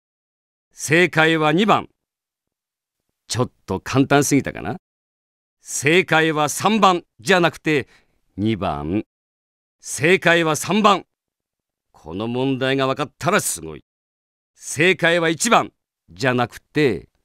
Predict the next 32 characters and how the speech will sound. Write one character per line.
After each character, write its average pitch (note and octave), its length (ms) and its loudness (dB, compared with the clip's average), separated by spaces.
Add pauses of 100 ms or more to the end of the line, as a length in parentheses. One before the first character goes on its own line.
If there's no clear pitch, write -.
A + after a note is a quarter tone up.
(140)
三 F2+ 580 -6
番。 F2 260 -4 (720)
オ G3+ 380 8
ー - 20 8
ル G#3 180 4
カ F3 380 4
ー E3 40 2
ド E3 260 4 (120)
コ C#3+ 140 2
ン C#3+ 80 4
プ B2+ 100 -4
リ A#2 160 -2
ー - 20 -8
ト。 C#2+ 200 -16 (1800)
つ - 200 0
い G3+ 80 6
に E3 180 8
カ D#3 180 2
ー C#3+ 40 4
ド C3+ 100 4
が B2 120 2
全 C#3+ 160 6
部 B2 60 2
揃 G#2+ 180 -4
っ - 40 -8
た E2 120 -10
ね。 F#2+ 200 -4 (840)
お A#2+ 100 -2
め B2 80 4
で A#2 100 2
と E2 200 -6
う。 - 40 -16